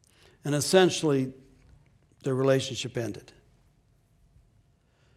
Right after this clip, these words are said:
So they became afraid of God. And there's two kinds of fear of God in the Bible. The first, uh,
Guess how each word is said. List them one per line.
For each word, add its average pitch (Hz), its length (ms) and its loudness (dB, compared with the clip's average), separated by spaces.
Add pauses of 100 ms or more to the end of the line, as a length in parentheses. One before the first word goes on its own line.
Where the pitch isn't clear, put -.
(1800)
So - 460 4 (840)
they 214 200 10
became 185 420 8
afraid 143 340 0
of 117 120 -12
God. 107 360 -8 (1600)
And 170 140 4
there's 180 160 8
two 269 160 -2
kinds 214 280 2
of 143 80 -6
fear 147 220 0
of 135 80 -4
God 117 220 -2
in 120 120 -8
the 131 60 -8
Bible. 175 380 2
The 123 120 -10
first, 220 420 -4
uh, - 120 -8